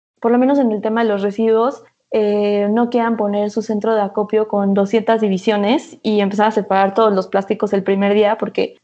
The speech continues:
te vas a desanimar, te vas a frustrar, te va a pasar todo y lo vas a aventar porque te va a poner de malas de nada más ver tu centro de acopio y saber que está muy difícil.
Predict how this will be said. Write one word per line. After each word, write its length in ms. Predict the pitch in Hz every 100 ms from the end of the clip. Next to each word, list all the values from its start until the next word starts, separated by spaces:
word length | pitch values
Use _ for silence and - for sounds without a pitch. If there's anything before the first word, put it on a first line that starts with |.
| _
te 160 | 233
vas 240 | 233 254 262
a 80 | 277
desanimar, 880 | 226 202 202 208 226 226 226 233
te 100 | 220
vas 300 | 208 220 220
a 280 | 240 240 - -
frustrar, 760 | 214 202 - 220 214 214 233 - - _ _ _ _
te 80 | 247
va 80 | 247
a 40 |
pasar 280 | 262 269 240
todo 380 | 269 277 311 330
y 160 | 254 233
lo 180 | 220
vas 160 | 220 226
a 40 |
aventar 380 | 247 214 220 247
porque 220 | 254 240
te 80 | 196
va 80 | 214
a 40 |
poner 200 | 214 220
de 100 | 220
malas 300 | 220 214 220
de 80 | 214
nada 220 | 202 208
más 200 | 208 208
ver 200 | 196 202
tu 180 | 208 214
centro 300 | 202 220 214
de 80 | 208
acopio 320 | 202 202 220
y 60 | 226
saber 300 | 202 202 202
que 220 | 220 202
está 160 | 202 214
muy 140 | 214
difícil. 480 | 208 208 196 -